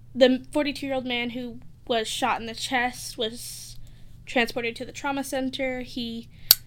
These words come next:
was in surgery for most of that night, but is stable now. So, they don't believe the sixteen-year-old girl was the target.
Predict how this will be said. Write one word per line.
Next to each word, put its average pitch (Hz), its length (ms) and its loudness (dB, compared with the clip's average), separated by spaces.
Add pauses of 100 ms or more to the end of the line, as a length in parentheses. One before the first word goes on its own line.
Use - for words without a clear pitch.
(300)
was 240 180 4
in 240 120 2
surgery 240 380 2
for 233 140 -6
most 302 340 2
of 247 160 0
that 214 240 2
night, 214 600 0 (260)
but 226 200 0 (100)
is 262 180 -4
stable 233 520 -2 (200)
now. 233 300 -2 (1080)
So, 285 580 6 (1120)
they 285 100 8
don't 311 140 12
believe 403 240 8
the 294 560 4
sixteen-year-old 277 480 0
girl 247 220 2
was 233 340 4
the 240 140 -10
target. 202 480 2